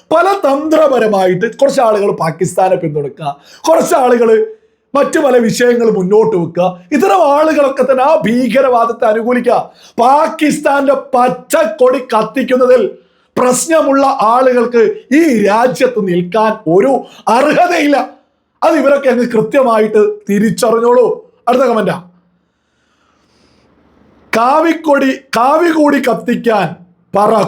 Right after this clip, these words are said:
ഗുജറാത്ത് കലാപം, എറണാകുളം മാർട്ടിൻ ബോംബ്." നിങ്ങളൊന്ന് ആലോചിച്ച് നോക്കൂ, പാകിസ്ഥാൻ പച്ചക്കൊടി കത്തിക്കുന്നതിൽ വേദന കൊണ്ടിട്ട്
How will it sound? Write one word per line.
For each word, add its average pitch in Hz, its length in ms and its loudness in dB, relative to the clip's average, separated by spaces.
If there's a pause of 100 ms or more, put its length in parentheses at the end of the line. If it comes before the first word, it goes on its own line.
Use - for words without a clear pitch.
(100)
ഗുജറാത്ത് 254 640 0
കലാപം, 196 580 0
എറണാകുളം 240 800 0
മാർട്ടിൻ 202 680 -2
ബോംബ്." 233 640 0 (840)
നിങ്ങളൊന്ന് 247 260 2
ആലോചിച്ച് 170 380 0
നോക്കൂ, - 180 -10 (1080)
പാകിസ്ഥാൻ 311 680 0
പച്ചക്കൊടി 269 720 0
കത്തിക്കുന്നതിൽ 269 880 0
വേദന 294 920 2
കൊണ്ടിട്ട് 277 460 2